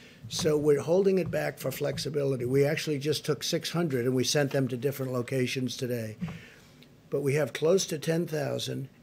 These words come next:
and we'll be able to get them, s-, and we're all set to march. We have the National Guards and we have fema, and we're all set to move them to the places. So as per your second question,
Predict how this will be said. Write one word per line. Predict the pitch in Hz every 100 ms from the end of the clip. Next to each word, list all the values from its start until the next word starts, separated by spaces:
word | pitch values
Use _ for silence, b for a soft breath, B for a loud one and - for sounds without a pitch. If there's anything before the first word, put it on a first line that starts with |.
| -
and | 135
we'll | 147 156
be | 160
able | 156 156 156
to | 143 135 131
get | - 151
them, | - 147 147
s-, | - -
and | 139
we're | 147 170
all | 160
set | 151 160 147
to | 156
march. | 160 139 -
We | 139
have | 131
the | 127
National | 135 143 139 135
Guards | 127 143 156 151 -
and | 135
we | 127
have | 123
fema, | - 160 135 107 B B B B -
and | 143 135
we're | 147 160
all | 156
set | - 160
to | 147
move | 143 165 175 127
them | 123 120
to | 131
the | 117
places. | - 135 131 - 113 -
So | 143 139 135 B B -
as | 143
per | - 151
your | 139
second | - 170 185 180
question, | 139 123 113 - 127 123